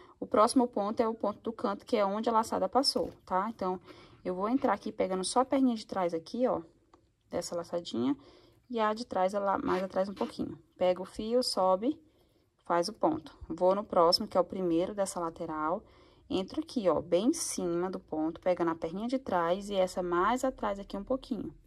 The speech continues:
tá? Então, pego duas que eu acho que fica mais forte do que se eu pegar só uma, ó, fica um buraquinho, tá?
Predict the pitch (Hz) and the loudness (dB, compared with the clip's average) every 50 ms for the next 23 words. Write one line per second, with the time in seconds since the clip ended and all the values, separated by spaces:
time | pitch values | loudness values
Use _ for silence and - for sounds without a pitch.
0 | _ _ _ _ _ _ _ _ _ _ _ _ _ _ _ _ - _ - 170 | _ _ _ _ _ _ _ _ _ _ _ _ _ _ _ _ -14 _ -4 -2
1 | 160 165 180 - 170 165 - - 180 190 196 196 185 190 196 220 - - - 202 | -2 -2 -4 -4 -6 -6 -2 -2 -2 -2 -4 -6 -8 -6 -6 -6 -6 -6 -6 -6
2 | 190 196 - - - - - - 190 180 180 175 - - - 175 165 160 160 170 | -6 -6 -8 -12 -14 -12 -8 -4 -2 -2 -2 -4 -4 -4 -2 -2 0 0 0 -2
3 | 170 - - - 320 - - - - - - - - - - - - - - - | -4 -4 -4 -4 -4 -6 -6 -12 -20 -20 -20 -20 -20 -20 -20 -20 -20 -18 -14 -12
4 | 220 - - 220 - 208 202 - 208 202 190 170 - - - 214 220 240 220 208 | -8 -4 -4 -2 -2 -2 -2 0 0 2 4 2 2 2 0 0 0 0 -2 -2
5 | 202 208 196 160 151 143 147 - 165 - - 180 170 180 185 - - - - - | -4 -2 -2 -2 -4 -4 -8 -12 -10 -8 -6 -4 -2 -2 -2 -2 -4 -6 -8 -6
6 | 170 165 - - - - - - - - 170 170 185 226 | -6 -6 -6 -8 -12 -16 -20 -16 -8 -4 -4 -4 -4 -4